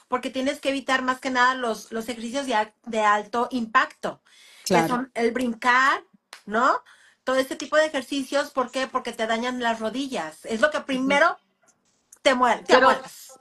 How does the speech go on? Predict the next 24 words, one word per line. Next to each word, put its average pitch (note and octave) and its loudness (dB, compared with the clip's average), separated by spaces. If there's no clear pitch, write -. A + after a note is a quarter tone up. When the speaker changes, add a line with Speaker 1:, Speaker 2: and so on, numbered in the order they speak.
Speaker 3:
sí, D4+ 0
pero C4 6
hay C#4 4
otra D4+ 0
cosa D#4 -6
importante, C4 0
ya B3+ 2
sea D4+ -4
la D4+ 0
menopausia, A#3+ 0
andropausia A3+ -2
o G#3+ -4
esas A#3 -10
cosas, A#3 -8
hace, A3+ 0
tu C#4+ -6
cuerpo B3+ -4
cambia. B3 0
Entonces, A3+ -8
¿qué B3+ -8
pasa? B3 -4
Que A3 0
el G#3+ 2
alimento B3 -2